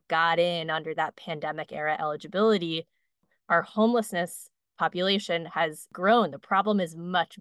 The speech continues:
bigger in scale than it was. So now we've got thousands of people in hotel rooms, but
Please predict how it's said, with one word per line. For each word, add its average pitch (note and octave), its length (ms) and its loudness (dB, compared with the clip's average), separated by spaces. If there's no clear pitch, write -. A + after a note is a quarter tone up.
bigger E3+ 320 -4
in D#3 220 -12
scale D#3 640 -4
than E3 160 -8
it D#3+ 120 -10
was. D#3+ 540 -6
So G3 300 6
now F#3+ 840 2
we've F3+ 220 -6
got E3+ 240 2
thousands E3+ 400 0
of D#3+ 80 -18
people D#3+ 420 -2
in D#3 380 -6
hotel A#3+ 380 4
rooms, G#3+ 340 4
but E3+ 160 0